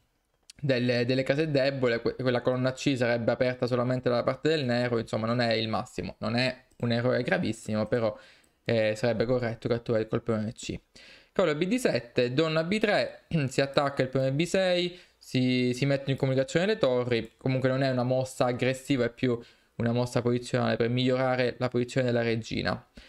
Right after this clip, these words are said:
Cavallo E quattro, si possono cambiare i cavalli, non vi è alcun problema. Cavallo in G cinque, in modo tale da attaccare l'alfiere in E quattro,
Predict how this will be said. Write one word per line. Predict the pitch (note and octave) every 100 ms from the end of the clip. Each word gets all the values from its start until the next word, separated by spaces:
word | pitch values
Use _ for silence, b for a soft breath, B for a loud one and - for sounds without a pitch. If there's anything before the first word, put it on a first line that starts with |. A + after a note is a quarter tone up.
| B B
Cavallo | F3+ F3
E | B3+
quattro, | A3 A#2+ B2 - B2
si | D#3
possono | E3 D3 - A#2+
cambiare | A2+ B2+ C3+ C#3+
i |
cavalli, | G#3+ G#3+ A#2 A2
non | A2 A2+
vi | B2+
è |
alcun | B2 - D3+
problema. | G#3 G3 B2 G2 D#3+ F#3+ _ _ _ _ - _ _ _ -
Cavallo | D3+ D#3+ D#3
in |
G | D#3
cinque, | D#3+ F3 C#3+ B2 B2 A2 -
in | B2+
modo | B2
tale | C3+
da | B2+
attaccare | B2+ C#3 C3+ - D3 B2 A#2
l'alfiere | A#2 B2 - D3+ B2+ A#2+ A2+ - b b b b
in | - C#3+
E | D#3 F3+
quattro, | E3 B2+ - - F#3+ A3+ G#3